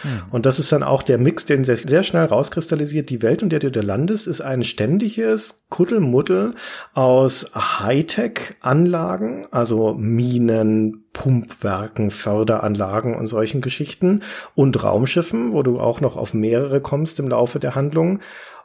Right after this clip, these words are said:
Speaker 2: Und mittelalterlichen Strukturen,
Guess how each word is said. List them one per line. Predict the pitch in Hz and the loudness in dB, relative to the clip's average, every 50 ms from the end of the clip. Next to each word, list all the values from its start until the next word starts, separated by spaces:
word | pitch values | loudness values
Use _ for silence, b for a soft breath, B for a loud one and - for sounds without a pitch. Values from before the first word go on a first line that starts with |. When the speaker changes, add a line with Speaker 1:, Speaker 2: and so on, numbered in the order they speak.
| B | B
Speaker 2:
Und | - 156 165 165 165 165 165 160 - - - - _ - | 2 4 6 6 6 4 4 0 -4 -8 -8 -10 _ -4
mittelalterlichen | 247 170 156 233 - - 196 - - 123 139 151 135 123 123 123 - 156 | 0 2 2 2 2 0 0 2 2 2 2 2 0 0 0 0 -2 -4
Strukturen, | 135 - - 156 156 - - - 180 165 143 117 107 98 101 - - - _ | -6 -6 -6 -8 -8 -8 -4 0 2 2 2 2 0 -4 -6 -8 -12 -16 _